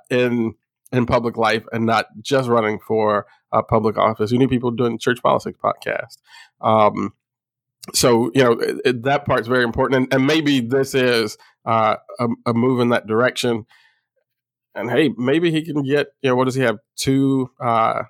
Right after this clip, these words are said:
he has one other Republican, so they need eight more, uh, in the Senate. Maybe he can, uh,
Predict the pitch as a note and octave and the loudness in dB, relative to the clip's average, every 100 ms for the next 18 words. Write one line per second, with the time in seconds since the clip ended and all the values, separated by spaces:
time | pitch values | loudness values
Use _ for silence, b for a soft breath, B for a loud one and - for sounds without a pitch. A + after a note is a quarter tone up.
0 | _ C#3+ C3+ B2+ B2+ B2 C#3 C#3+ B2+ B2 | _ -2 0 -2 -2 0 2 2 0 2
1 | A#2 A2+ A2 - A#2 A2+ - A#2+ A#2 G#2+ | 2 2 -2 -6 -8 -4 0 0 -2 -6
2 | G#2 A2 G#2+ G#2 - - A#2+ B2 B2 - | -2 0 0 -2 -6 -6 0 0 0 0
3 | C3 - A#2+ A2+ F#2 F#2+ _ _ _ _ | 0 0 0 2 0 -4 _ _ _ _
4 | - A2 G#2+ - - A2+ A2 - B2 C3 | -2 2 2 0 -2 -2 -2 -2 0 2
5 | C3+ C3+ C3+ C3 A#2 A2+ - A#2 A2+ | 2 2 0 0 -2 -6 -4 0 0